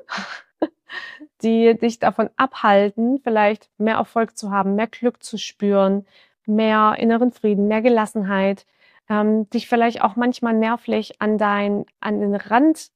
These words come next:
bringen, gerade auch in Verbindung mit der Familie, vielleicht auch mit Kindern. Ähm, ja,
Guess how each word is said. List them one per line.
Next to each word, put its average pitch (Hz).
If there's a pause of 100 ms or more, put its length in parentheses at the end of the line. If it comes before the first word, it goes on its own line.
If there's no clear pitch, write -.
bringen, 208 (560)
gerade 226
auch 214
in 226
Verbindung 220
mit 220
der 208
Familie, 226
vielleicht 208
auch 196
mit 226
Kindern. 220 (540)
Ähm, 214 (1200)
ja, 208